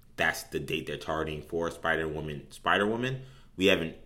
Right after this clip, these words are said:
heard anything about re-, anything concrete really about Spider-Woman up until last week, so that would surprise me if all of a sudden not only do they have, um,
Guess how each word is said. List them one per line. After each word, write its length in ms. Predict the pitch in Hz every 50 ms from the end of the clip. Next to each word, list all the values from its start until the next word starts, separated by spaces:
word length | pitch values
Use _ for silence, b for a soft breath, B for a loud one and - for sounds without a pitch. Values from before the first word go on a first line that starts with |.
| - - -
heard 240 | - 92 95 104 104
anything 380 | 107 110 113 107 107 113 113 110
about 480 | 98 113 113 113 110 - 90 - - -
re-, 260 | 95 92 98 95 - -
anything 520 | 80 95 95 95 92 87 87 80 71 - -
concrete 480 | - - 90 90 85 - - 104 101 90
really 240 | 101 104 104 104 104
about 280 | 92 101 101 98 -
Spider-Woman 600 | - - 107 107 110 107 107 107 110 113 110 104
up 160 | - - -
until 380 | 104 98 98 - 107 104 101 101
last 280 | 101 104 104 107 107 -
week, 100 | 117 110
so 100 | - 87
that 80 | 82 82
would 80 | 80
surprise 340 | 73 71 78 78 80 85 82
me 100 | 87 87
if 80 | 80 73
all 120 | 78 76
of 60 | 76 73
a 20 |
sudden 340 | 71 80 78 71 73 71 69 - b b b b b b b b -
not 180 | 82 76 - -
only 240 | 80 82 80 78 76
do 140 | 71 80
they 140 | 78 78 73
have, 460 | 71 76 76 76 73 71 69 71 - - b b b b b b b -
um, 400 | - 71 71 69 69 69 65 62